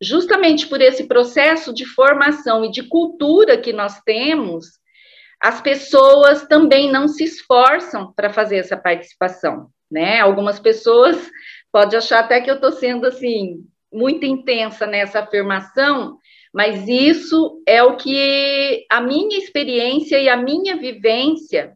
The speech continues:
e uma reflexão bem crítica que eu tenho feito, é, tem me mostrado,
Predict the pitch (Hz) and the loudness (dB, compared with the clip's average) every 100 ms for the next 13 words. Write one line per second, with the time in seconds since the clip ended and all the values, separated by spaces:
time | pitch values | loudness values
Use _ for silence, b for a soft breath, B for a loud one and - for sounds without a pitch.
0 | _ - 240 254 262 302 349 349 330 - | _ -8 -4 0 0 -2 -2 -4 -4 -6
1 | _ 254 233 208 277 440 - 262 302 349 | _ -2 -2 2 0 0 -8 -6 -6 -6
2 | 247 214 214 214 208 196 180 - 233 262 | -8 -8 -6 -8 -8 -10 -10 0 2 4
3 | 277 196 - b b b b 214 220 220 | 0 -8 -10 b b b b 0 4 4
4 | 208 - 262 254 254 277 294 - 185 117 | 2 2 0 0 -2 -4 -4 -4 -4 -4
5 | - | -8